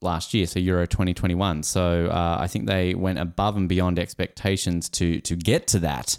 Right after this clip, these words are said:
So I think a lot of people are definitely looking at Denmark as a, a potential, uh, dark horse, uh, in this group and this tournament. That prediction that I saw of Canada making the semi-finals on E S P N, they had Denmark beating Brazil in the final.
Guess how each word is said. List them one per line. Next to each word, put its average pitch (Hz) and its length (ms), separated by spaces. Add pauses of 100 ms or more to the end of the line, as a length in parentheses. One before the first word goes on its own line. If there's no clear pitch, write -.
(100)
So 92 280
I 87 60
think 95 180
a 95 60
lot 95 160
of 92 80
people 92 280
are 90 60
definitely 87 640
looking 90 540
at - 420 (560)
Denmark 87 580 (160)
as 92 260
a, 90 300
a 87 60
potential, 90 840
uh, 85 320
dark 98 280
horse, - 640 (140)
uh, 85 300
in 87 200
this 82 280
group - 400
and 117 200
this 92 140
tournament. 95 340
That 135 220
prediction 139 380
that 120 100
I 107 140
saw 120 340
of 92 100
Canada 110 340
making 101 260
the 92 60
semi-finals 104 520
on 92 80
E 98 100
S 85 100
P 104 100
N, 101 60
they 117 120
had 123 220
Denmark 104 400
beating 95 240
Brazil 95 300
in 87 60
the 80 60
final. 110 560